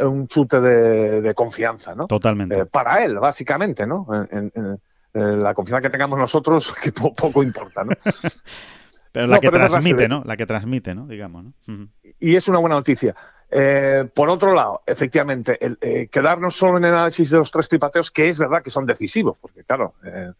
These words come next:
Speaker 2: Sí.
Speaker 1: tú restas esos tres tripateos del, del, de los registros del partido y, bueno, pues re-, resulta que ya no está ganando Ricky Fowler, mm,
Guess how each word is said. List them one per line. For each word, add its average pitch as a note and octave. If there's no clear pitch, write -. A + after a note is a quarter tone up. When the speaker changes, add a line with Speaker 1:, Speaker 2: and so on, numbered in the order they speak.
Speaker 2:
Sí. G2+
Speaker 1:
tú B2+
restas B2+
esos B2
tres B2+
tripateos B2+
del, B2
del, A#2
de A2+
los A2
registros B2+
del C3
partido C#3
y, F2+
bueno, G#2
pues G2
re-, F2+
resulta G2+
que A2+
ya A2+
no A2
está G#2+
ganando G#2
Ricky G#2
Fowler, G#2
mm, F#2+